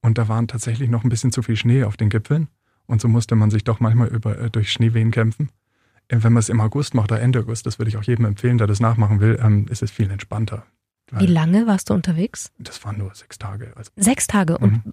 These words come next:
Speaker 2: bist du jetzt irgendwie besonders trainiert gewesen, oder?
Speaker 1: Man, äh, denkt natürlich von sich selbst immer, dass man super t-, topfit ist und das alles locker <laughs> hin-, wegsteckt. Wir haben dann auch noch, ähm, eine kleine Vorab-, äh,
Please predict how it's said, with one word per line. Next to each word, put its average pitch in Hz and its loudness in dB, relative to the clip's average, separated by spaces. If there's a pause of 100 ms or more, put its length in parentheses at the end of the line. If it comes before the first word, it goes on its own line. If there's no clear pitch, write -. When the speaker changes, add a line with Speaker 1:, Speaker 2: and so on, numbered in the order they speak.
Speaker 2:
bist 214 0
du 254 2
jetzt 214 2
irgendwie 220 2
besonders 202 0
trainiert 190 0
gewesen, 294 -2
oder? 226 0
Speaker 1:
Man, 131 2
äh, 135 -2 (100)
denkt 165 -2
natürlich 127 0
von 110 2
sich 110 0
selbst 120 -2
immer, 113 4
dass 110 0
man 101 2
super 110 -2 (140)
t-, - -10 (220)
topfit - -4
ist 113 2
und 107 2
das 113 0
alles 117 2
locker 117 -2
<laughs> - 2
hin-, 123 2 (160)
wegsteckt. 120 -6
Wir 110 0
haben 120 4
dann 113 4
auch 107 0
noch, 107 2 (140)
ähm, 104 6
eine 101 2
kleine 104 2
Vorab-, 123 -2
äh, 123 -4